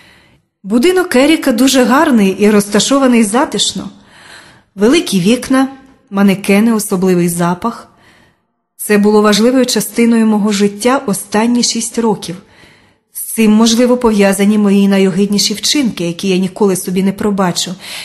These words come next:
якщо тільки дізнаюся напевне, що мала до цього стосунок. Торгівля людьми — це просто жахливо. Навіть гірше, ніж работоргівля в позаминулому столітті,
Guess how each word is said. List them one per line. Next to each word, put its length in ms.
якщо 340
тільки 320
дізнаюся 640
напевне, 520
що 260
мала 340
до 120
цього 300
стосунок. 720
Торгівля 480
людьми — 400
це 80
просто 380
жахливо. 580
Навіть 600
гірше, 400
ніж 560
работоргівля 840
в 100
позаминулому 640
столітті, 640